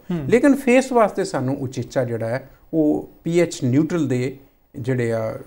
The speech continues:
Speaker 1: ਉਹ
Speaker 2: ਵਾਸ਼ਿੰਗ
Speaker 1: ਵਰਤਣੇ ਚਾਹੀਦੇ।
Speaker 2: ਚੀਜ਼ਾਂ ਯੂਜ਼ ਕਰਨੀਆਂ ਚਾਹੀਦੀਆਂ।
Speaker 1: ਬਿਲਕੁਲ ਠੀਕ ਹੈ। ਅੱਛਾ ਡਾਕਟਰ ਸਾਹਿਬ, ਹੁਣ ਅਗਲੀਆਂ ਚੀਜ਼ਾਂ ਬਾਡੀ ਆ ਜਾਣੀਆਂ, ਫਿਰ ਅਸੀਂ ਨੇਲਸ ਦੀ ਗੱਲ ਕਰਨੀ ਆ, ਫਿਰ ਫੋਲਡਸ ਦੀ, ਪੈਰਾਂ ਦੀ। ਪਹਿਲਾਂ ਬਾਡੀ ਦੀ ਗੱਲ ਕਰ ਲਈਏ, ਕਿਉਂਕਿ ਸਿਰ ਦੀ ਗੱਲ ਹੋ ਗਈ, ਦਾੜੀ ਦੀ ਹੋ ਗਈ, ਫਿਰ ਫੇਸ ਦੀ ਹੋ ਗਈ।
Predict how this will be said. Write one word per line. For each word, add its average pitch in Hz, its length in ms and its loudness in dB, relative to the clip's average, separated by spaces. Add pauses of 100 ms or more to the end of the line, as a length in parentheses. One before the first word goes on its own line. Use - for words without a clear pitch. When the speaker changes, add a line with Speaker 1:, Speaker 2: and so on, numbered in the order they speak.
Speaker 1:
ਉਹ 120 100 -8
Speaker 2:
ਵਾਸ਼ਿੰਗ 156 320 6
Speaker 1:
ਵਰਤਣੇ 135 160 0
ਚਾਹੀਦੇ। 131 280 -6 (100)
Speaker 2:
ਚੀਜ਼ਾਂ 123 280 -4
ਯੂਜ਼ 127 340 -4
ਕਰਨੀਆਂ 110 280 -8
ਚਾਹੀਦੀਆਂ। 117 420 -14 (140)
Speaker 1:
ਬਿਲਕੁਲ 151 240 0
ਠੀਕ 127 200 -8
ਹੈ। 127 140 -8 (400)
ਅੱਛਾ 208 180 4
ਡਾਕਟਰ 185 160 4
ਸਾਹਿਬ, 220 160 4
ਹੁਣ 214 180 2
ਅਗਲੀਆਂ 180 440 2
ਚੀਜ਼ਾਂ 156 420 0
ਬਾਡੀ 139 400 4
ਆ 151 140 8
ਜਾਣੀਆਂ, 151 340 0
ਫਿਰ 156 200 2
ਅਸੀਂ 151 200 0
ਨੇਲਸ 143 360 2
ਦੀ 151 160 -2
ਗੱਲ 151 180 4
ਕਰਨੀ 151 360 0
ਆ, 156 60 0
ਫਿਰ 156 160 0
ਫੋਲਡਸ 160 460 6
ਦੀ, 156 120 -4
ਪੈਰਾਂ 135 280 4
ਦੀ। 175 200 0 (440)
ਪਹਿਲਾਂ 247 180 8
ਬਾਡੀ 160 260 6
ਦੀ 151 180 2
ਗੱਲ 120 180 2
ਕਰ 120 160 0
ਲਈਏ, 127 180 0
ਕਿਉਂਕਿ 165 220 0
ਸਿਰ 165 260 4
ਦੀ 165 200 2
ਗੱਲ 175 140 8
ਹੋ 170 160 2
ਗਈ, 147 140 0
ਦਾੜੀ 135 300 2
ਦੀ 156 120 -2
ਹੋ 151 140 2
ਗਈ, 143 140 0
ਫਿਰ 151 180 0
ਫੇਸ 139 340 4
ਦੀ 139 140 -2
ਹੋ 123 100 2
ਗਈ। 110 180 -6